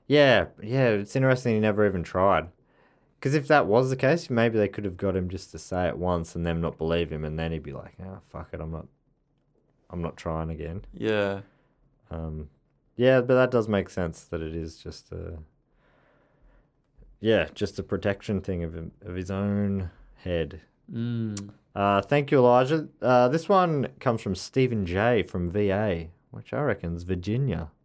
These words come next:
Speaker 2: Oh, yeah.
Speaker 1: Um, but it might be a country V A. What's a country that starts with V?
Speaker 2: Venezuela.
Speaker 1: Venezuela. It could be Venezuela.
Speaker 2: Mm. What about, uh, Vancouver?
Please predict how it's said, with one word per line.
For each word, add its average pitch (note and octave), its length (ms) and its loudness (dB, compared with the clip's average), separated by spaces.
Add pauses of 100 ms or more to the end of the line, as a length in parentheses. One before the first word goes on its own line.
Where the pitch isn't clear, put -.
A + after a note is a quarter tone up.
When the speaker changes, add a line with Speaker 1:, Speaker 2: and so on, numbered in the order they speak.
(100)
Speaker 2:
Oh, F#3 140 -8
yeah. B2+ 240 -4 (1400)
Speaker 1:
Um, E2+ 640 -8
but G2+ 160 -2
it F#2 60 0
might G2+ 320 -2
be F2+ 120 -4
a F2 60 -2
country F2+ 540 -8
V E2 240 -12
A. D#2+ 420 -10
What's - 220 -18
a - 40 -16
country F#2+ 380 -14
that F2+ 80 -14
starts F#2 280 -14
with F2 160 -16
V? E2+ 360 -10 (840)
Speaker 2:
Venezuela. A2 840 0
Speaker 1:
Venezuela. F#2 380 0
It F2+ 80 -2
could F2+ 140 -2
be F#2+ 100 -2
Venezuela. F#2+ 600 0
Speaker 2:
Mm. A2 760 -4 (100)
What G#2+ 140 -6
about, A2 260 -2
uh, G2+ 280 2
Vancouver? A#2 760 -2